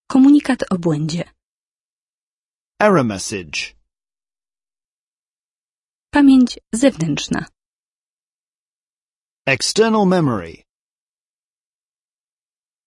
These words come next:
Speaker 1: Plik.
Speaker 2: File.
Speaker 1: Karta pamięci.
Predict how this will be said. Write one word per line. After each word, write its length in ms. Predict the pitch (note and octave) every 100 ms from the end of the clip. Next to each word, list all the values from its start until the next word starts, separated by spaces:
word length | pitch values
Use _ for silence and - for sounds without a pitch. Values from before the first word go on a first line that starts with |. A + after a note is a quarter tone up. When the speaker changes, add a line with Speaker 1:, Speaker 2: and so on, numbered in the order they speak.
| _ _ _ _ _ _ _ _ _ _
Speaker 1:
Plik. 300 | - - - _ _ _ _ _ _ _ _ _ _ _ _ _ _ _ _ _ -
Speaker 2:
File. 520 | A3 B2+ F2 A#1 - _ _ _ _ _ _ _ _ _ _ _ _ _ _ _ _ _ _ _ _ _ _ _
Speaker 1:
Karta 380 | - C#4+ - A3+
pamięci. 720 | - F#3 D3+ C#3 - C3+ C3+